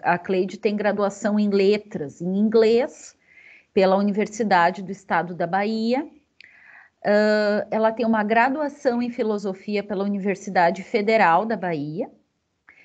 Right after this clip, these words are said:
e uma graduação em direito pela Universidade Estadual de Feira de Santana. Na especialização, a Cleide cursou,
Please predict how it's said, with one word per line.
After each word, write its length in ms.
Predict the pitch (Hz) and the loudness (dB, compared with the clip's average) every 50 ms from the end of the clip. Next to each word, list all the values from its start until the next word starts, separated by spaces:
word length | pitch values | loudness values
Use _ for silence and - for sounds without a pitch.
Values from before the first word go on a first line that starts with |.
| _ _ - | _ _ -4
e 80 | 202 | -2
uma 160 | 220 226 254 254 | 0 2 2 0
graduação 680 | 226 240 247 254 240 277 294 285 285 - 269 240 240 | 0 -2 -2 -2 -2 -2 -4 -6 -6 -6 -4 -4 -2
em 140 | 247 262 277 | -2 -2 -2
direito 800 | 233 247 285 339 339 311 294 294 285 277 285 - - - - - _ _ _ _ _ _ _ _ _ - - - _ _ _ _ | -2 -2 -4 -2 -2 -2 -2 -2 -4 -6 -8 -12 -18 -20 -20 -20 _ _ _ _ _ _ _ _ _ -20 -20 -20 _ _ _ _
pela 180 | 202 196 196 190 | -2 0 0 2
Universidade 760 | 202 214 202 226 226 226 - - 220 196 196 180 185 196 208 | 0 2 2 2 0 0 -2 -4 0 2 4 4 4 2 -2
Estadual 480 | - - - 233 220 214 202 196 196 | -6 -4 -4 -2 0 2 2 2 0
de 100 | 196 - | -2 -6
Feira 260 | - - 226 202 208 208 | -4 -4 -2 -2 -2 -4
de 120 | 202 - | -6 -8
Santana. 840 | - - 220 208 233 233 240 226 220 214 208 202 165 143 - - - _ _ _ _ _ _ _ - _ _ _ _ _ _ _ _ _ _ _ _ _ _ _ _ _ _ _ _ _ - | -8 -4 -2 -2 0 0 0 2 2 2 0 0 -2 -4 -6 -8 -14 _ _ _ _ _ _ _ -20 _ _ _ _ _ _ _ _ _ _ _ _ _ _ _ _ _ _ _ _ _ 0
Na 240 | 208 220 233 285 359 | 2 4 4 4 2
especialização, 1080 | 370 - - - 311 302 - 285 240 233 214 220 214 208 214 - - 226 226 247 269 277 | 0 -2 -6 -8 -8 -6 -4 -6 -6 -4 -4 -4 -4 -4 -4 -2 2 2 4 4 4 2
a 80 | 226 - | 0 0
Cleide 580 | - - 220 214 214 233 240 220 202 208 247 240 | 0 0 2 2 2 2 0 -2 -4 -6 -8 -8
cursou, 880 | - - 233 240 233 - - - - 233 202 190 170 151 - - | -6 -6 -6 -6 -6 -10 -6 -2 2 4 4 4 4 2 -2 -8